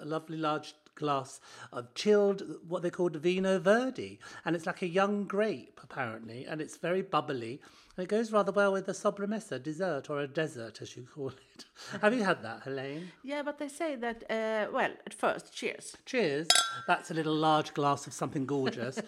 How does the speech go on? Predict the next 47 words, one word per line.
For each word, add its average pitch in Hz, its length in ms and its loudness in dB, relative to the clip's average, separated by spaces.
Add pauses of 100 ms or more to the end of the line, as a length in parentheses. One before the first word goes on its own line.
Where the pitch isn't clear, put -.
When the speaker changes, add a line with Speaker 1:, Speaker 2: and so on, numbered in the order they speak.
(140)
Speaker 2:
<laughs> - 220 -6
Speaker 1:
In 156 80 0
actual 170 300 2
fact, 131 200 2
it's 143 120 -4
just - 280 -2
tap - 280 4
water, 117 560 -2
but 151 200 2 (320)
we 180 100 6
like 175 240 6
to 170 100 0
make 165 220 6
it 165 100 2
sound 170 320 10
interesting. 160 580 0
Speaker 2:
Well, 208 280 6
well, 185 200 6
you 233 120 4
can 208 220 4
tell 180 260 -2
Speaker 1:
You 202 120 6
Speaker 2:
that 185 80 2
Speaker 1:
can 196 100 12
Speaker 2:
whatever 185 140 12
Speaker 1:
imagine, 180 520 12
Speaker 2:
you 160 60 8
Speaker 1:
anyway, 165 340 4
whatever. 131 580 -4 (180)
Speaker 2:
Okay, 220 480 0
<laughs> - 260 -4
so 214 200 6 (280)
it 294 200 -2
is, 320 240 2 (200)
uh, 233 280 8
Vino 285 220 2
Verde 262 320 4
is 214 280 -2
not 214 220 -2
a 202 80 0 (280)
grape, 214 480 2 (1500)
what 226 140 -2
do 226 60 0
you 220 60 2
say? 240 400 -4
Grape, 214 500 -2
uh, 214 40 -2